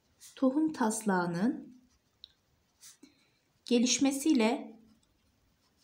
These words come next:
tohum oluşur. Tohum oluşur. Arkadaşlar tohumun yapısında bakın dıştan içeri, dıştan içe doğru tohumun yapısında neler vardır?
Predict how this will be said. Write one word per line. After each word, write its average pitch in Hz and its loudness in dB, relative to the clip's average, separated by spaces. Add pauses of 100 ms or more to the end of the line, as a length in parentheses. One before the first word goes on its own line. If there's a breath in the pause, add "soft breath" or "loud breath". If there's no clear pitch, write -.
(440)
tohum 277 4
oluşur. - -2 (1800)
Tohum 262 0 (160)
oluşur. - 0 (520 soft breath)
Arkadaşlar 311 0 (340 soft breath)
tohumun 381 0
yapısında 294 2
bakın 220 0
dıştan 349 0
içeri, - 0 (520)
dıştan 262 -2
içe 285 0
doğru 185 0 (240 loud breath)
tohumun 294 0
yapısında 311 0
neler 233 4
vardır? 151 -6